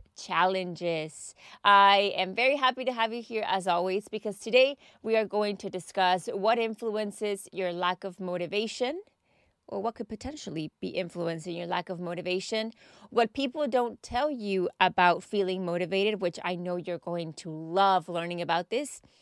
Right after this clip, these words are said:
and how to welcome difficult moments in your life. Let's dive into the richness of this topic. Why are we sometimes lacking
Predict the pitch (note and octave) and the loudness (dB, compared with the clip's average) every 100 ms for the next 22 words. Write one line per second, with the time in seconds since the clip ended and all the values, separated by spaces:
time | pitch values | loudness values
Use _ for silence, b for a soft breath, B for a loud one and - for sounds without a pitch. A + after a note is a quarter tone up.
0 | b b - A3 A3+ B3 C#4 - D#4+ A#3 | b b -4 -2 4 4 2 -6 -6 0
1 | F#3+ F#3 F3 F#3 F#3 - F3 F#3+ G3 G3 | 4 4 2 -4 -4 -8 -8 -6 -6 -4
2 | G3 F3+ F3 E3 E3 E3 - F3+ E3+ E3 | -6 -4 -6 -6 -8 -12 -12 -10 -8 -6
3 | D#3+ D#3 E3+ G3 - _ b B3+ B3 - | -8 -6 -10 -10 -18 _ b 0 0 0
4 | - D4 F#4 - - G3+ G3+ - G#3 F#3 | 0 2 2 -2 -4 -2 -4 -8 -6 -4
5 | F3+ D#3+ D#3+ F3+ E3+ E3+ E3+ - B B | -6 -8 -2 0 0 0 -2 -6 B B
6 | G3 F#3+ A#3+ - C4+ C#4+ - - F#3+ F3+ | -8 -4 -4 -2 -2 -2 -2 -2 -2 -2
7 | - F#3+ - - - D#3+ - E3 D#3+ - | -8 -8 -10 -16 -6 -4 -4 -6 -8 -10
8 | F#3+ G3 G3+ A3+ B3 C#4 C#4 B B - | -2 -2 0 0 0 0 -4 B B 0
9 | G#3+ G#3 - F#3 F3+ - F3+ F3+ - - | 0 0 -2 -4 -4 -8 -6 -6 -12 -18
10 | b b b F#3 F#3 F#3+ F3+ - - F#3+ | b b b -6 2 4 4 -2 -6 -6
11 | F#3 F3 | -4 -8